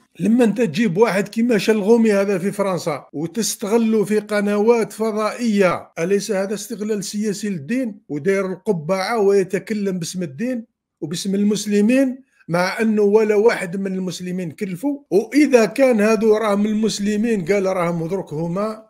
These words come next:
راهم يستغلوا في الدين. إسرائيل هذه وش هي؟ أليست دولة دينية؟ الفاتيكان هذا وش هو؟ أليس دولة دينية؟ والله أنتم حلال عليكم، حرام على المسلمين.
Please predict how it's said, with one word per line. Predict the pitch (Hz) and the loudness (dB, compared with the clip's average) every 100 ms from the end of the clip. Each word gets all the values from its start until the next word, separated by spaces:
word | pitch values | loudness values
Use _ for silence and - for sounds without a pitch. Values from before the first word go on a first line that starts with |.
| - | -8
راهم | 185 175 185 | -2 0 0
يستغلوا | 175 - 170 180 185 | -4 -4 -4 -2 -2
في | 190 | -4
الدين. | 143 160 127 - - | -4 -4 -4 -8 -8
إسرائيل | 190 220 220 240 208 | -4 -4 -4 -4 0
هذه | 180 208 | 0 0
وش | 208 165 | -4 -4
هي؟ | 175 139 123 165 | -4 -4 -6 -6
أليست | 175 170 165 | -4 -4 -8
دولة | 123 175 170 165 | -4 -4 -2 -4
دينية؟ | 127 165 170 190 208 202 _ - | -4 -4 -4 -6 -8 -12 _ -2
الفاتيكان | 165 139 214 208 220 208 220 220 | -2 2 0 0 -2 0 0 2
هذا | 190 202 202 | 2 2 2
وش | 208 202 | 0 0
هو؟ | 214 190 196 156 156 | 0 0 0 -2 -2
أليس | 175 185 170 190 | -2 -2 -2 -2
دولة | 165 175 180 170 | 0 -2 -2 -2
دينية؟ | 139 180 196 226 220 - _ _ - | -4 -4 -2 -4 -6 -10 _ _ -4
والله | 180 208 | 0 2
أنتم | 202 180 220 220 | 0 0 0 0
حلال | 170 196 208 202 | 0 -2 0 -2
عليكم، | 180 196 214 208 185 139 _ _ _ | -2 -2 -2 -4 -8 -8 _ _ _
حرام | - 208 214 240 226 | -4 0 0 0 0
على | 196 214 214 | 0 0 0
المسلمين. | 214 202 220 214 208 107 | 0 0 0 2 0 -2